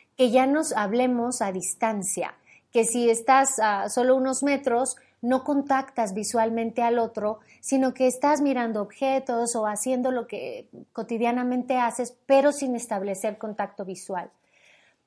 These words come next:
Cuando tenemos esta excesiva cercanía,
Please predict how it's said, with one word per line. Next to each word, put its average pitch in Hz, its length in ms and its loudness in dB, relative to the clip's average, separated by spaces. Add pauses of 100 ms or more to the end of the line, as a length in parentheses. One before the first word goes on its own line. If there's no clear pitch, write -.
(240)
Cuando 226 380 4
tenemos 233 480 0
esta 233 600 0
excesiva 226 1120 2
cercanía, 214 960 -6